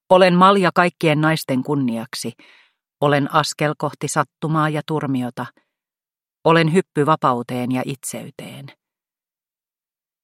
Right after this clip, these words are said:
Olen veren kuiske miehen korvassa. Olen sielun vilu, lihan kaipuu ja kieltäymys.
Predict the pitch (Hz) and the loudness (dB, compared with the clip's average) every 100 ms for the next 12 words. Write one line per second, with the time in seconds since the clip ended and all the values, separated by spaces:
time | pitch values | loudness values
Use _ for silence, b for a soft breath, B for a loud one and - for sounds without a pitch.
0 | _ _ _ _ 151 156 151 143 151 160 | _ _ _ _ 4 4 4 4 4 4
1 | 156 147 156 156 - 139 135 143 139 131 | 2 0 0 0 -2 -2 0 0 -2 -4
2 | 117 135 131 113 110 - 120 - _ _ | -2 -4 -4 -8 -10 -10 -12 -14 _ _
3 | 185 180 170 - 202 196 156 147 160 143 | 4 4 2 2 2 2 0 0 -2 -2
4 | 127 - _ - 185 196 156 170 165 160 | -4 -8 _ 2 4 4 2 2 2 0
5 | 131 131 135 - 147 127 127 120 123 123 | -2 -2 -4 -2 -2 -2 -6 -4 -4 -6